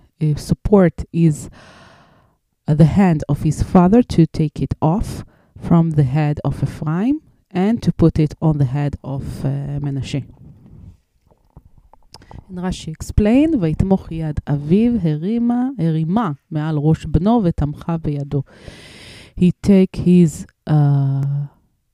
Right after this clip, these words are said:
he take the hand of his father from, uh, the head of his sons, and he support, uh, his hand. ויאמר יוסף אל אביו, "לא כן אבי,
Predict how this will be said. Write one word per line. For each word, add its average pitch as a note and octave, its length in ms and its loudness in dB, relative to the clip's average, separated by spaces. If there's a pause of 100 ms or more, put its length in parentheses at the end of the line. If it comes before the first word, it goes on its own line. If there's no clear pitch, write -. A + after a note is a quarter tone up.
(800)
he D#3 200 0
take F3 380 2
the D#3 120 0
hand D3 400 0
of - 160 -4
his - 160 -6
father D3 380 -2
from, D3 460 0 (400)
uh, C#3 340 -4
the C#3 140 -4
head D3 380 -2
of - 160 -8
his C#3+ 120 -4
sons, F#3 480 -2 (300)
and G3 240 -2 (100)
he F#3+ 220 2
support, - 760 2 (340)
uh, F3+ 40 -6 (400)
his D3+ 180 0
hand. C3+ 360 -6 (1200)
ויאמר A3 420 6
יוסף A3+ 600 -2
אל F3 160 -2
אביו, D#3 340 -2 (420)
"לא G3+ 180 8
כן G#3+ 340 0
אבי, C#3 380 -6